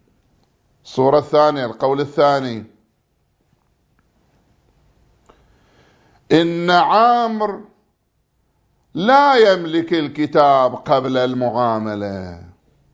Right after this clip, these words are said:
بل يملك الكتاب حين الشروع في المعاملة، فيصير زيد يملك الكتاب حين الشروع في البيع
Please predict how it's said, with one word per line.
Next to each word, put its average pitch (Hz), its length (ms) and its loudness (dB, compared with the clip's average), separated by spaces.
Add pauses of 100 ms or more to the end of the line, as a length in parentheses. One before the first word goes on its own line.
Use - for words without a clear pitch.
(1120)
بل 151 400 4
يملك 165 680 0
الكتاب 151 1120 0
حين 208 720 -4
الشروع 139 760 -2
في 120 160 -6
المعاملة، 95 1120 -6 (1700)
فيصير 147 800 2
زيد 175 1000 -2 (220)
يملك 165 540 -2
الكتاب 180 1080 2 (280)
حين 208 460 -2
الشروع 185 720 2
في 117 160 -10
البيع 107 600 -8